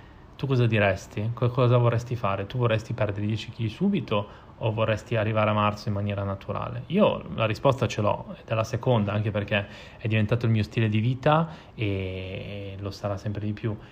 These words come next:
Quello che dovete domandarvi è voi che cosa volete, voi che, da dove volete partire per arrivare, ma sicuramente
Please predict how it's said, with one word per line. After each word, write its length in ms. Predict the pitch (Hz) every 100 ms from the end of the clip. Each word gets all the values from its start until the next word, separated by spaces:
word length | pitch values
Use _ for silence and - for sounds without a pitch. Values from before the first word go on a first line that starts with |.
| -
Quello 200 | - 147
che 80 | 151
dovete 260 | 147 147 147
domandarvi 600 | 135 151 151 139 147 151
è 240 | 113 107 -
voi 500 | 120 143 147 104 104
che 120 | 120
cosa 220 | - 104
volete, 480 | 104 117 104 101 123
voi 380 | 107 127 160 170
che, 180 | 170 -
da 180 | 117 113
dove 300 | 127 180 143
volete 360 | 120 110 -
partire 600 | 101 107 110 - 147 143
per 380 | - - 123 127
arrivare, 640 | - 110 113 107 101 104 107 - - -
ma 100 | 120
sicuramente 1120 | 120 123 151 147 151 170 175 - 180 190